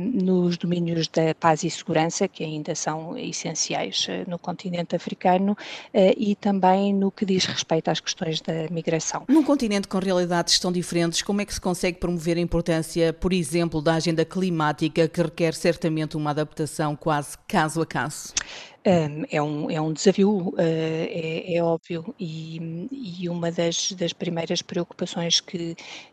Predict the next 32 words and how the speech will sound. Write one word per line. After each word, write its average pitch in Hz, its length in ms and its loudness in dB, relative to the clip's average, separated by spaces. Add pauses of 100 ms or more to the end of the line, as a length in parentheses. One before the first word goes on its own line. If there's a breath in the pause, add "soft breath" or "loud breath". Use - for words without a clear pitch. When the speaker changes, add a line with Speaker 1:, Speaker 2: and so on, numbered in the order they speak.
(160)
Speaker 1:
que 175 240 -4
temos 175 400 0
que - 100 -12
ter 185 220 2
é, 185 100 4
obviamente, 180 720 4
a 185 40 6
de 180 80 6
adequar 175 680 6 (320)
estes 180 460 4
objetivos 185 760 2
às 190 200 4
circunstâncias 185 1080 2
e 190 540 -2
locais. 180 680 2 (420 loud breath)
Os, 160 440 0
os 160 300 -4
países 165 320 0
africanos, 175 720 0
eh, 185 360 -4
têm 165 300 -2
transmitido 175 1080 0
a, 175 580 -6
a 170 60 -4
mensagem, 170 520 0
por 170 160 -4
exemplo, 180 440 0
de - 100 -12
que 175 220 0
a 165 80 4
agenda 170 420 2
verde 180 500 4